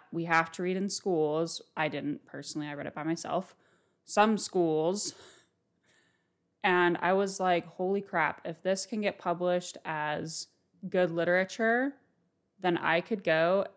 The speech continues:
and publish my high school journals and change people's names for anonymity, and they would be a great work of literature," because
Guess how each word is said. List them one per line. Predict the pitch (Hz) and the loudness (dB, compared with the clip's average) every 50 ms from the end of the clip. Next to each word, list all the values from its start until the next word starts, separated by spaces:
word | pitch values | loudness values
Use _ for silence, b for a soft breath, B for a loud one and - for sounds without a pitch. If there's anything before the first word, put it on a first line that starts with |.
| _ _ - | _ _ -4
and | 175 170 160 165 | -2 -2 -2 -2
publish | - 175 165 165 170 170 180 180 - - | 0 0 0 2 2 2 0 -2 -2 -2
my | 165 165 | 0 0
high | 160 156 160 160 | 0 -2 -4 -4
school | - - - 214 208 | -4 -2 -2 -2 -2
journals | - 175 156 151 151 151 165 190 233 247 - - - - _ _ _ _ _ _ _ _ _ _ _ _ _ _ _ _ | 0 -2 -2 0 0 0 0 0 0 -2 -4 -6 -8 -10 _ _ _ _ _ _ _ _ _ _ _ _ _ _ _ _
and | 175 170 | -6 -6
change | - - 151 147 139 - | -6 -6 -6 -8 -6 -6
people's | - 170 - 233 240 233 | -8 -4 -2 0 0 2
names | 196 156 147 147 147 160 190 208 - - | 2 2 2 2 0 0 -2 -2 -6 -6
for | - 156 151 151 156 - - - | -4 -4 -2 -2 -2 -4 -4 -4
anonymity, | 151 151 165 185 180 147 147 147 151 175 220 247 - - _ _ _ _ _ _ _ _ _ - | 0 2 2 2 4 2 2 0 0 0 0 -2 -2 -8 _ _ _ _ _ _ _ _ _ 0
and | 165 165 170 170 170 170 | 2 2 4 4 2 2
they | - 160 160 | 2 2 2
would | 170 170 | 2 0
be | 160 180 175 175 | 0 0 0 0
a | - 170 | 0 -2
great | - 160 156 160 165 - - _ | -4 -2 -2 -2 -2 -2 -6 _
work | - 180 175 175 - | -6 -4 -4 -2 -2
of | 226 226 | -2 0
literature," | 302 359 381 330 - - 185 151 - | 0 2 2 0 2 2 2 2 2
because | 156 170 165 - - 170 165 165 165 165 165 - | 0 -4 -6 -4 0 2 2 2 2 0 -4 -6